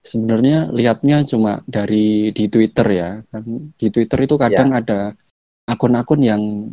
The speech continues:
Speaker 1: nge-repost video yang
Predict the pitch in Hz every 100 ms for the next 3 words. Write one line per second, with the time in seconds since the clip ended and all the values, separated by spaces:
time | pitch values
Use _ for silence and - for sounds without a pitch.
0 | - 120 117 117 110 107 - - - -
1 | _ - 107 110 104 101 101 101 - _
2 | - 107 101 104